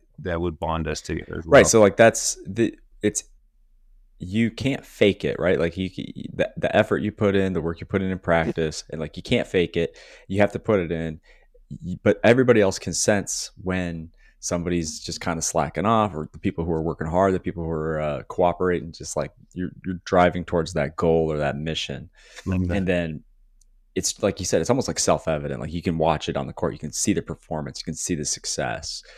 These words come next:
Speaker 2: So I guess I'm trying to find a way that's not too ham-fisted to, like, tie this back to Bitcoin. 'Cause, like, when I,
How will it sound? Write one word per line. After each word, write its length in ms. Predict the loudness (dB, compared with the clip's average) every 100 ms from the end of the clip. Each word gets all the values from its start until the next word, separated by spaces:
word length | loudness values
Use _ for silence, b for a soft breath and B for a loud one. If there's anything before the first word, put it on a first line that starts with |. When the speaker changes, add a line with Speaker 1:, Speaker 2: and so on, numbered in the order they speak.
| B B B
Speaker 2:
So 460 | 0 6 6 6 -2 _ _ _ _ -20 _ _ -12 -2
I 80 | 4
guess 260 | 4 2 -4 -8
I'm 80 | -2
trying 280 | 4 6 6
to 280 | 4 0 -10 _ -2
find 300 | 0 2 2
a 140 | 0
way 200 | 0 -2
that's 220 | -2 -4
not 180 | -6 -8
too 300 | -6 -6 -6 -14 -4
ham-fisted 640 | -2 -2 -2 -4 -2 -6
to, 60 | -6
like, 180 | -8
tie 200 | -4 -2
this 160 | -2 -4
back 200 | -6 -6
to 100 | -4
Bitcoin. 400 | -4 -4 -8 -10
'Cause, 140 | -8 -6
like, 160 | -4
when 100 | -2
I, 220 | -2 -2